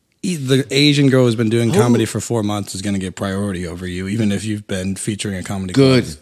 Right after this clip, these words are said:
Speaker 1: club.
Speaker 2: Good. <laughs> Let 'em have her.
Speaker 1: Yeah.
Speaker 2: I hope she has success.
Speaker 1: Yeah.
Speaker 2: Uh,
Speaker 1: Well,
Speaker 2: I hope she
Speaker 1: most
Speaker 2: gets
Speaker 1: of
Speaker 2: all
Speaker 1: them,
Speaker 2: those T V shows
Speaker 1: most
Speaker 2: first.
Speaker 1: of 'em don't, because they
Speaker 2: No.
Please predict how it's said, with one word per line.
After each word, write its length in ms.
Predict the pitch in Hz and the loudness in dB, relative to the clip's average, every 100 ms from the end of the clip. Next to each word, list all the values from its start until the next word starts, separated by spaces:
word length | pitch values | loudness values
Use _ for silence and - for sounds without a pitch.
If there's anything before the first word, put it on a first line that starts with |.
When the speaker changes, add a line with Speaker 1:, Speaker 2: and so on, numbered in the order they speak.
| - | -10
Speaker 1:
club. 120 | - - - | -4 -4 0
Speaker 2:
Good. 460 | - 139 131 113 76 | 6 8 8 6 0
<laughs> 40 | |
Let 280 | - 113 131 | 2 6 6
'em 120 | 135 | 6
have 380 | 123 117 120 117 | 2 2 2 0
her. 200 | 107 87 - _ | 0 0 -4 _
Speaker 1:
Yeah. 280 | 131 123 95 | -4 -2 2
Speaker 2:
I 120 | 127 | 4
hope 160 | 139 147 | 6 6
she 180 | - 143 | 4 4
has 180 | 135 131 | 4 4
success. 680 | 131 - 135 117 101 - - - | 0 2 2 4 2 -4 -8 -2
Speaker 1:
Yeah. 320 | 139 135 104 - - _ - | 4 4 2 -6 -20 _ 0
Speaker 2:
Uh, 60 | 120 | 6
Speaker 1:
Well, 180 | 156 170 | 6 6
Speaker 2:
I 160 | 123 135 | 6 6
hope 80 | 147 | 8
she 40 | |
Speaker 1:
most 100 | 151 | 8
Speaker 2:
gets 180 | 151 160 | 8 8
Speaker 1:
of 60 | 156 | 8
Speaker 2:
all 100 | 160 | 8
Speaker 1:
them, 20 | 156 | 6
Speaker 2:
those 140 | 160 135 | 4 4
T 180 | - 151 | 0 2
V 180 | 156 | 2
shows 540 | 151 147 135 131 117 - _ _ _ _ - | 2 4 4 4 0 -8 _ _ _ _ -4
Speaker 1:
most 180 | 120 139 | 2 4
Speaker 2:
first. 120 | 143 | 6
Speaker 1:
of 100 | 143 | 4
'em 200 | 143 127 | 4 4
don't, 280 | 113 143 131 _ _ _ _ - | 2 -2 -4 _ _ _ _ -10
because 420 | 110 110 101 101 | -6 -4 -6 0
they 120 | |
Speaker 2:
No. 60 | 113 | 2